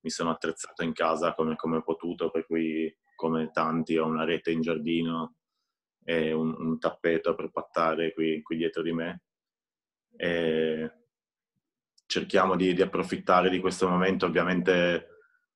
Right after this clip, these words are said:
diciamo che per quel che riguarda Dave la parte di performance è più complicata da, da allenare quando, quando le, le strutture, diciamo, sono così limitate. Eh,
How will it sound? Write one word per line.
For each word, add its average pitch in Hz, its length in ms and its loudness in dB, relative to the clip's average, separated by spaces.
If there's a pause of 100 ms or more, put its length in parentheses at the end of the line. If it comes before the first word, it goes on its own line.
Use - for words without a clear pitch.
(220)
diciamo 92 420 2
che 92 100 0
per 90 140 0
quel 92 140 0
che 95 120 2
riguarda 92 360 6
Dave 95 540 4
la 92 160 -4
parte 90 240 -4
di 90 120 -4
performance 90 800 -2
è - 40 -10
più 82 420 -4
complicata 85 680 -2
da, 85 240 -2
da 87 80 -2
allenare 85 640 -4
quando, 82 720 -2 (600)
quando 82 320 -2
le, 80 220 2
le 80 200 -2
strutture, 85 640 -4
diciamo, 82 400 0
sono 80 240 -4
così 80 440 0
limitate. 80 760 -2 (160)
Eh, 80 500 -8